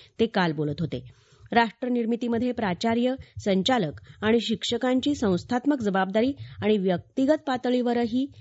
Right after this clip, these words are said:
सिद्धता ही खूप महत्वाची असल्याचं सांगत शिक्षण संस्था, शिक्षक आणि प्राचार्य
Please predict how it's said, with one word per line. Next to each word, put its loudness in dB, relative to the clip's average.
सिद्धता 0
ही -2
खूप 0
महत्वाची 0
असल्याचं 0
सांगत 0
शिक्षण 2
संस्था, 0
शिक्षक -2
आणि 0
प्राचार्य 0